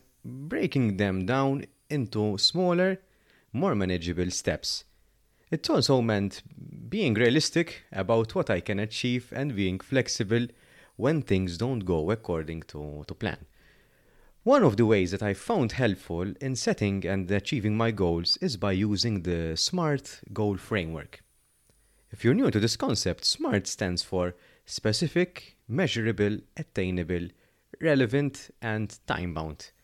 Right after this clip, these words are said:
By setting goals that fit this framework, I've been able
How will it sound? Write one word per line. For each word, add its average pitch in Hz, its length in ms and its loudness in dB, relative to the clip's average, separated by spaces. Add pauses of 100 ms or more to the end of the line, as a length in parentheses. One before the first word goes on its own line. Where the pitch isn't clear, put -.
(600)
By 113 160 0
setting 127 460 0
goals 92 500 4
that 90 180 -4
fit - 400 -6
this 90 480 -2
framework, 90 580 -2 (520)
I've 196 200 4
been 123 200 2
able 95 480 0